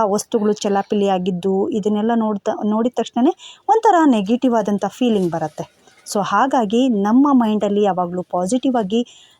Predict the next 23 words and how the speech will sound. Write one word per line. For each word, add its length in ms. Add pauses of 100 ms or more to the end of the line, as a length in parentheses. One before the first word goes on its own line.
ನಾವು 260
ಪಾಸಿಟಿವ್ 520
ಆಗಿ, 280
ಪಾಸಿಟಿವ್ 520
ಆದಂಥ 340
ಒಂದು 400
ಎನರ್ಜಿಯನ್ನು 800
ಕ್ರಿಯೇಟ್ 360
ಮಾಡ್ಕೋಬೇಕು 500
ಅಂತಂದರೆ 720
ಸ್ವಚ್ಛತೆಯನ್ನು 680
ಕೂಡ 220
ನಾವು 340 (100)
ಕೂಡ 120 (200)
ಕ್ರಿಯೇಟ್ 340
ಮಾಡ್ಕೋಬೇಕು. 640 (120)
So 60 (480)
ಸ್ವಚ್ಛವಾಗಿ 840
ಇಟ್ಕೋಬೇಕಾಗತ್ತೆ. 960 (1000)
ನೆಕ್ಸ್ಟು 500 (120)
ಮನೆಯ 440
ಮುಂದೆ 440 (180)
ಸುಂದರವಾದಂಥ 840